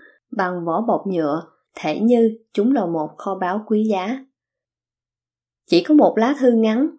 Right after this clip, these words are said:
bà đã không để chung với mấy lá thư ngắn khác. Lá thư đó vẫn còn nằm ở sau mặt kính của cái đồng hồ trong nhà bếp của chúng tôi.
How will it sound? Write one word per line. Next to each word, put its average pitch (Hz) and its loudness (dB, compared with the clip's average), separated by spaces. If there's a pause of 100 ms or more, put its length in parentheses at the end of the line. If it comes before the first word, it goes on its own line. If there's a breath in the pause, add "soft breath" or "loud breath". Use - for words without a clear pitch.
bà 165 0
đã 165 -4
không 220 -6
để 175 -4
chung 208 -2 (140)
với 214 -2
mấy 226 -2
lá 233 -4
thư 226 -4
ngắn 196 -6 (120)
khác. 233 -6 (680)
Lá 208 -4
thư 220 0
đó 190 -6
vẫn 180 -4
còn 202 -4
nằm 165 -6
ở 180 -8 (260)
sau 220 -4
mặt 175 -10
kính 214 0 (100)
của 175 -6
cái 214 -4
đồng 170 -4
hồ 151 -10 (340 soft breath)
trong 208 -4
nhà 165 -6
bếp 180 -2
của 165 -6
chúng 214 -6
tôi. 190 -4